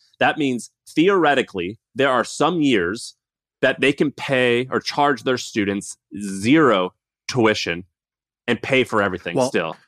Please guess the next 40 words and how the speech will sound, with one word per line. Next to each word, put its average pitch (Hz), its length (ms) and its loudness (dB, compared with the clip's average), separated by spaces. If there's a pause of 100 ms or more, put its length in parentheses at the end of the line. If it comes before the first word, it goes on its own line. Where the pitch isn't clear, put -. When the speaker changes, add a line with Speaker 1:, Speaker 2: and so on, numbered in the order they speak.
Speaker 2:
the 139 120 -2
way 156 220 2
that 196 140 2
the 165 100 0
endowment 131 360 0
works 113 320 -4
is 104 260 -8 (240)
it's - 160 -8
a - 40 -6
fifty 156 260 -2
billion 160 260 2
dollar-ish 127 440 2
em-, 120 160 -4 (100)
endowment, 104 400 -2
and 117 140 -6
they're, 120 280 2 (100)
the - 80 -2
plan 175 300 2
is 139 100 4
they 127 120 0
distribute 117 440 -6
five 139 280 0
percent 131 280 0
of 113 80 -2
it 113 60 0
a 107 40 -2
year. 104 300 -6 (800)
So 123 520 2
five 143 260 0
percent 160 240 0
of 131 60 -2
it 127 80 -4
a - 40 0
year 117 220 0
is 113 180 -4
used, 127 440 2 (380)
but 147 120 -2
they, 135 260 2
the, 127 140 0
the, 135 520 -4